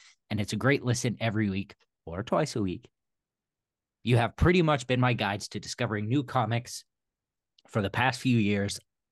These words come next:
from the other side of the world. So thanks again, Kale, Marco, Sean, Tyler, for all the years you've been doing this, and here's to the pals continuing to go from strength to strength over the years.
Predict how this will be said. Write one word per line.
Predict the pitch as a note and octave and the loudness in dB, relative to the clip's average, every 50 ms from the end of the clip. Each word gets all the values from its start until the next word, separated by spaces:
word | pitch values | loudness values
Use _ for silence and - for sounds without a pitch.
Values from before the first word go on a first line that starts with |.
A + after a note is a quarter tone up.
| _ _ _ _ | _ _ _ _
from | - - A#2 | -4 -2 -2
the | G2+ G2 - | -2 -2 -2
other | - A2 F#2+ G#2 G2+ | -4 -4 -4 -2 -4
side | - - F2 F2+ E2+ | -4 -4 -4 -6 -8
of | E2 | -8
the | D#2+ F#2 | -10 -12
world. | E2+ F2 E2+ D2+ F2+ F2+ - _ - - - - - _ | -12 -12 -12 -12 -14 -16 -18 _ -20 -20 -20 -20 -20 _
So | - - G#2 | -6 -6 -6
thanks | F#2+ - C3 C#3+ D#3 B2+ - | -2 0 0 0 2 0 0
again, | D#3+ B2 B2+ A#2+ A2+ G#2+ G#2+ A2 - - | 0 2 2 2 2 2 0 -2 -4 -4
Kale, | - - C#3 C3 C3+ C3 | -2 0 2 2 4 4
Marco, | B2 A2+ G#2 A2 G#2 - G#2+ G2+ | 4 4 4 2 0 0 -2 -4
Sean, | G2 - - A#2 G2+ G#2 A2 G#2+ | -4 -2 -2 -2 0 0 0 -2
Tyler, | G#2 - - G#2+ F#2+ F2+ F2 F2 F2 F2 - _ _ _ _ _ _ _ _ _ | -4 -2 -2 -2 -2 -2 -6 -8 -10 -12 -16 _ _ _ _ _ _ _ _ _
for | - A#2 | -4 -2
all | - A#2 C#3 D#3 | 2 4 4 4
the | D3 D#3 | 4 4
years | C#3 B2 A#2+ A#2+ A#2 | 4 6 4 4 4
you've | A#2+ A2+ G#2 | 2 0 0
been | - A2 F#2+ | 0 0 0
doing | F2 G2 G2 F#2+ F2+ F2+ | 0 0 0 -4 -6 -6
this, | F#2 F2+ F2+ - - - - | -6 -6 -8 -8 -12 -12 -10
and | F#2 F#2+ | -10 -6
here's | F#2+ A2+ B2+ C#3 B2+ - | -2 0 2 2 2 0
to | C#3 | 0
the | B2+ A2+ | -2 0
pals | - A2+ G2+ G2 G2+ | 0 0 0 0 -2
continuing | - - F2+ - - A2+ G#2 G#2 G#2+ G#2 G#2 G2+ | -4 -10 -8 -4 -2 0 0 0 0 0 -2 -4
to | - - F#2 | -4 -8 -8
go | E2+ - A2+ A2 A2 G#2 | -4 -2 -2 0 -2 -2
from | - - F2 F2 E2+ | -4 -8 -12 -10 -8
strength | - - - C#3 C#3+ B2 - | -6 -2 0 0 0 -2 -2
to | - B2 | -4 -4
strength | - - - A2 G2 F2+ - - | -4 -2 -2 -2 -2 -4 -6 -6
over | - G#2+ G2+ G#2+ | -6 -4 -4 -4
the | G2 F2+ | -4 -4
years. | F#2+ F2+ F2 F2 F2 F2 E2+ - | -6 -6 -8 -10 -12 -12 -12 -14